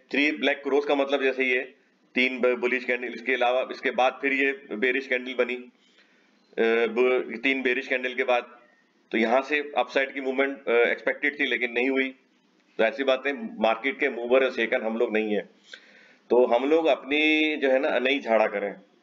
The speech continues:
<laughs> ये मैं आपको slang language में बोल रहा हूँ। बहुत से लोग जो है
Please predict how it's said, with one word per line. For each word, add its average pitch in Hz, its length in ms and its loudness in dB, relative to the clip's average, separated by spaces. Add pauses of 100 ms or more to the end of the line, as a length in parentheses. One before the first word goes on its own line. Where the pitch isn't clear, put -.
<laughs> 123 560 0
ये 120 80 0
मैं 120 120 0
आपको 120 200 0
slang 123 300 -2
language 117 320 -2
में 117 100 -2
बोल 104 180 4
रहा 110 100 2
हूँ। 156 180 -4 (480)
बहुत 127 260 2
से 147 60 -6
लोग 139 240 0
जो 127 80 -2
है 127 220 2